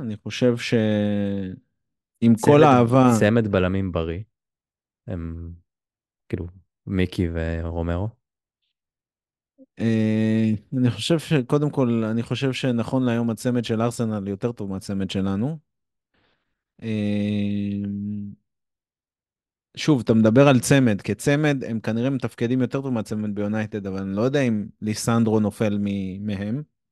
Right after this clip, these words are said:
Speaker 1: אה, סיטי משופעת בבלמים.
Speaker 2: כן.
Speaker 1: הם, הם משחקים עם שישה בלמים, פשוט בתור מגנים גם.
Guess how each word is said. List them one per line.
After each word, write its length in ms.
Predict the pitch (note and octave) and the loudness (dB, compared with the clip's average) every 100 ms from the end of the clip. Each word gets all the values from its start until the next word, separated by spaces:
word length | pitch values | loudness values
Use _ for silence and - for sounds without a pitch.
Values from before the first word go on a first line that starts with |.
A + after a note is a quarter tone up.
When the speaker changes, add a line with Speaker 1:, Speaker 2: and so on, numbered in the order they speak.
| _ _ _ _ _ _ _ _ _ _ _ - | _ _ _ _ _ _ _ _ _ _ _ -14
Speaker 1:
אה, 1120 | A2+ G#2+ G#2 G#2 G#2 G2+ G2+ G2+ G2+ G2+ G2+ G2+ G2+ G2+ G2+ - _ _ _ _ _ _ | -10 -6 -4 -4 -4 -4 -6 -6 -8 -8 -10 -10 -14 -16 -20 -20 _ _ _ _ _ _
סיטי 600 | - - A#2+ C3 A#2 A2+ | -4 2 2 6 6 6
משופעת 600 | G#2+ G#2+ - G#2+ C3 A#2+ G#2 | 6 4 2 4 6 6 4
בבלמים. 640 | A2 G#2 G#2+ G#2 A2 D3 - _ _ - | 4 4 4 2 2 -2 -8 _ _ -6
Speaker 2:
כן. 100 | E2+ - _ _ _ - | -6 -6 _ _ _ -8
Speaker 1:
הם, 200 | G#2 G#2 | -4 -2
הם 100 | G#2 | -2
משחקים 380 | G2+ G#2+ - A#2+ | -4 -6 -2 0
עם 120 | A#2 | -2
שישה 280 | A#2 - A#2+ | -4 -4 -2
בלמים, 480 | A2+ A2 A#2 B2+ D#3+ _ | -2 -2 -4 -4 -8 _
פשוט 280 | G2+ - G#2+ | -12 -8 -2
בתור 260 | G#2 A#2 A2+ | 0 0 0
מגנים 380 | G#2+ G#2+ G#2+ | 0 0 -2
גם. 220 | G#2+ A2+ | -4 -6